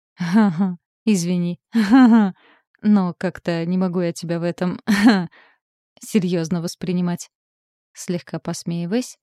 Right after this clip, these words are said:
хотя на самом деле хотелось разразиться диким хохотом, добавила я. "Так, значит, тебе смешно. Ну окей. Давай поменяемся, посмотрим, как броня на тебе будет смотреться.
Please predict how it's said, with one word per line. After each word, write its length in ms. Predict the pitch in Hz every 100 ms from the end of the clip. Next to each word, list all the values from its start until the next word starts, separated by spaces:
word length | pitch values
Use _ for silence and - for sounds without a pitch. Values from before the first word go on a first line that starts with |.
| _
хотя 320 | - 175 -
на 80 | 175
самом 380 | 170 170 175 175
деле 260 | 165 180 175
хотелось 500 | 180 - 175 175 180
разразиться 640 | 175 170 180 170 170 -
диким 420 | 165 175 - 170
хохотом, 580 | - 180 196 226 240 233 233 _ _
добавила 500 | 185 185 170 175 175 180
я. 240 | 175 170 _ _ _ _ _ _ _ _ _ _ -
"Так, 380 | 185 170 170 165
значит, 400 | 202 214 - 254
тебе 320 | - 196 165 170
смешно. 640 | - 202 214 202 165 175 _
Ну 200 | 180 175
окей. 380 | 277 - 240 269 _ _ _
Давай 280 | 240 285 240
поменяемся, 720 | - 175 175 175 175 - - -
посмотрим, 540 | 294 - 180 - 175
как 180 | - 170
броня 320 | 165 180 175
на 120 | 170
тебе 300 | 175 226 180
будет 280 | 165 180 175
смотреться. 640 | - 180 170 175 - 190